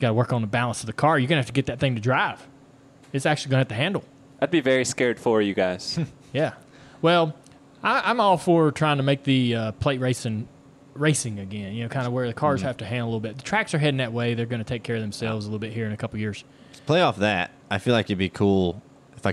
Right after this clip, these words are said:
Speaker 3: can have another rule change. Can
Speaker 1: Yeah.
Speaker 3: I get two rule changes? Uh, you should be able to run the spoiler whatever angle you
Speaker 1: Yes.
Speaker 3: want. Whatever angle
Speaker 1: Why
Speaker 3: you want.
Speaker 1: not?
Speaker 3: You can lay it back. You
Speaker 1: I
Speaker 3: can
Speaker 1: agree with that.
Speaker 3: run it at
Speaker 1: Now,
Speaker 3: ninety
Speaker 1: like,
Speaker 3: degrees.
Speaker 1: anywhere,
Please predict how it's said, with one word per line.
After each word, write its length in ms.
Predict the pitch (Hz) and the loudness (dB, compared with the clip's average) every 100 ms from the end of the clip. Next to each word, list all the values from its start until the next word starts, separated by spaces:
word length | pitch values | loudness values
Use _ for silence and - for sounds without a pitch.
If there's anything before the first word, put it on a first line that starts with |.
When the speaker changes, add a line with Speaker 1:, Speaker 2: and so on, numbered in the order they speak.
| - | -4
Speaker 3:
can 120 | - 101 | -2 -2
have 100 | 90 | 0
another 240 | 92 95 | 2 4
rule 160 | 98 95 | 4 4
change. 420 | 101 98 110 - | 2 0 0 -8
Can 100 | 123 | -4
Speaker 1:
Yeah. 60 | 92 | -2
Speaker 3:
I 20 | |
get 120 | 87 | 0
two 120 | 95 | 2
rule 140 | 92 95 | 2 0
changes? 280 | 95 101 - - - - - - | -4 -6 -12 -20 -20 -20 -20 -4
Uh, 240 | 101 101 98 | 0 0 2
you 140 | 117 | 0
should 120 | - | 2
be 80 | 156 | 4
able 100 | 143 | 4
to 80 | 117 | 4
run 240 | 120 123 | 4 4
the 80 | 110 | 2
spoiler 420 | - 120 120 107 | 2 4 6 6
whatever 340 | 98 95 98 - | 4 4 2 2
angle 280 | 98 98 90 | 2 2 2
you 100 | - | 4
Speaker 1:
Yes. 560 | - - - - - - | 4 4 2 -2 -10 -12
Speaker 3:
want. 200 | - - | -6 0
Whatever 300 | 127 160 147 | 2 4 4
angle 220 | 147 139 | 6 6
Speaker 1:
Why 140 | 320 | 6
Speaker 3:
you 40 | 427 | 6
want. 160 | 415 | 4
Speaker 1:
not? 200 | 415 143 | 2 2
Speaker 3:
You 100 | 113 | 2
can 140 | 135 123 | 2 2
lay 140 | 131 | 2
it 60 | 117 | 2
back. 320 | 135 156 - | 2 0 0
You 120 | 127 | 2
Speaker 1:
I 40 | 185 | 2
Speaker 3:
can 100 | 220 | 4
Speaker 1:
agree 140 | 220 | 4
with 100 | 185 | 4
that. 180 | 160 123 | 4 4
Speaker 3:
run 140 | 127 | 4
it 80 | 117 | 4
at 120 | 104 151 | 4 4
Speaker 1:
Now, 280 | 277 311 101 | 2 0 2
Speaker 3:
ninety 180 | 123 | 4
Speaker 1:
like, 80 | 120 | 4
Speaker 3:
degrees. 320 | 113 117 139 143 | 4 4 6 6
Speaker 1:
anywhere, 440 | 233 196 123 | 6 4 2